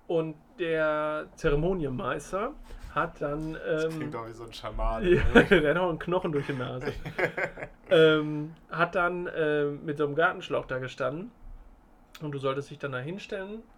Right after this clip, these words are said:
Speaker 1: äh, so ein bisschen wie Da Vinci, ne? Beine auseinander, Arme so, so.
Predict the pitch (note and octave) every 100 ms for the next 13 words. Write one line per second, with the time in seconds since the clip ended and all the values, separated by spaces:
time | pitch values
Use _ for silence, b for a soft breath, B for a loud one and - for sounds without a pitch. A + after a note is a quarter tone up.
0 | - D3 D#3 D3+ D3+ D3 D3 C#3+ D3+ C#3+
1 | D3 D3 E3 - C#3+ D#3 F#3+ - G#3 F3
2 | F#3+ D#3 E3 E3 D#3+ D#3 D3+ D3+ D3 C#3+
3 | D3+ D#3+ D#3 D3 E3 E3+ - D3+ C#3+